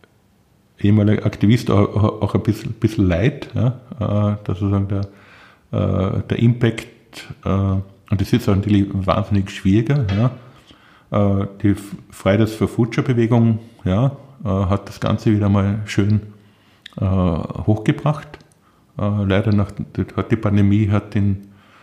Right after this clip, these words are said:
hat dieser tollen Bewegung wirklich wieder, äh, richtige Watschen reingehaut und, äh, aber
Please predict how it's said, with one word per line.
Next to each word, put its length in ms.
hat 200
dieser 180
tollen 220
Bewegung 380
wirklich 260
wieder, 260
äh, 340
richtige 360
Watschen 320
reingehaut 580
und, 320
äh, 120
aber 480